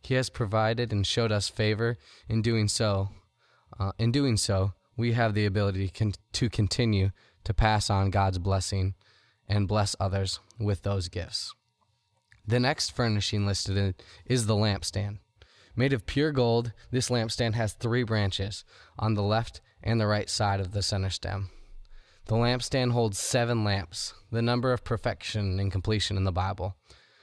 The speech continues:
The lamp is decorated with almond flowers and buds to give it great elegance. The almond tree is the first to bloom in the spring in the ancient Near East, the area where the Israelites are.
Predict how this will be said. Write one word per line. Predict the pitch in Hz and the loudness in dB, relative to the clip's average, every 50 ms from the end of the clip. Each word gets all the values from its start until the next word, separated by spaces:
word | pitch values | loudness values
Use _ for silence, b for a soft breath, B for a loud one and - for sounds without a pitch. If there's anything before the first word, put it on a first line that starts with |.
| B B B B B B B _ | B B B B B B B _
The | - 120 | -2 0
lamp | 110 113 117 120 127 131 - - b b b b b | 2 2 2 2 0 0 -2 -6 b b b b b
is | - 117 120 117 104 | -2 -2 0 0 2
decorated | 127 123 117 - 127 123 123 120 120 110 | 2 0 2 2 2 2 2 2 0 0
with | 110 110 101 - - - | 0 0 0 -2 -2 0
almond | 117 120 120 120 110 107 - | 0 2 2 2 2 2 2
flowers | - 104 101 101 101 101 101 101 95 - - | 2 2 2 2 2 2 0 0 -2 -4 -2
and | - 107 98 | -2 -2 0
buds | 92 110 101 98 92 92 - - - - _ _ - | 2 0 0 0 -2 -4 -8 -10 -12 -14 _ _ -8
to | - 117 | -6 -4
give | 104 117 117 110 | -2 0 0 0
it | 113 - 101 | -2 -4 -2
great | 104 113 117 110 - | -2 0 0 -2 -2
elegance. | - 107 107 101 98 90 101 - - - - - - b b b b b b _ _ _ _ | -2 0 0 0 -2 -4 -6 -8 -10 -10 -10 -10 -12 b b b b b b _ _ _ _
The | - | -4
almond | - 120 123 135 151 151 135 | -2 0 2 2 0 0 0
tree | - - 135 | 0 0 0
is | 123 113 104 | 2 2 0
the | 107 101 | -2 -2
first | - - 127 135 139 - - - - | -2 -2 -2 -2 -2 -2 -6 -8 -6
to | - 139 117 | -4 -2 -2
bloom | 101 113 113 110 110 104 101 101 B B B B B - | 0 0 0 2 2 0 0 -2 B B B B B -4
in | 107 | -2
the | 104 101 | -2 0
spring | - - - 107 101 95 92 95 95 - | -2 -2 -2 -2 0 0 0 0 -2 -2
in | 101 101 | 0 -2
the | 107 95 | 0 0
ancient | 80 110 107 98 - 95 - | 0 -2 -2 -2 -2 -4 -4
Near | 101 101 101 95 95 | -4 -2 -2 -2 -2
East, | 98 98 110 - - - - - _ _ | -4 -6 -8 -8 -10 -10 -12 -16 _ _
the | - 101 113 110 | -6 -4 -2 0
area | 117 117 113 113 107 101 | 0 2 2 2 2 2
where | 95 101 | 2 0
the | 95 95 107 | 0 -2 -2
Israelites | 104 95 90 95 95 98 101 - - - | -2 -2 -2 -2 -4 -4 -6 -8 -8 -6
are. | - - 101 98 | -6 -6 -6 -8